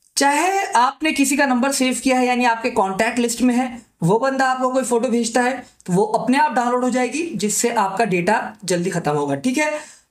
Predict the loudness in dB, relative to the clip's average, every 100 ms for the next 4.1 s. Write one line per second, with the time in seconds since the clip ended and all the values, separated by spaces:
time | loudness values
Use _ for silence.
0 | -2 0 2 0 -2 0 0 0 -2 0
1 | 2 2 2 0 2 0 2 0 0 0
2 | 2 2 0 0 0 0 0 -2 -4 0
3 | 0 0 0 -2 0 -2 -2 -2 -2 -2